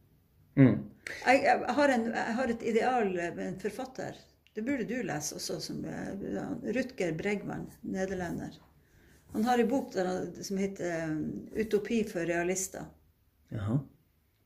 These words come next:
Speaker 2: Og han sier, han har tre teser da, som han underbygger i den boka der. Det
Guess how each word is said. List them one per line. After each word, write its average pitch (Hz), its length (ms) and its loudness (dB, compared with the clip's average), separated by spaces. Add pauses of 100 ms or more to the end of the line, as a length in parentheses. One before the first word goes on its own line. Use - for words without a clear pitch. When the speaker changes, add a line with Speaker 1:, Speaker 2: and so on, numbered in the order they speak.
(480)
Speaker 2:
Og 202 160 0
han 240 120 0
sier, 226 480 2 (320)
han 226 100 -4
har 214 220 0
tre 220 260 0 (240)
teser 160 480 0
da, 160 120 -4
som 156 200 -4
han 156 180 -2
underbygger 160 580 -4
i 160 60 -6
den 160 120 -2
boka 160 320 -8
der. 190 220 -10
Det 190 240 0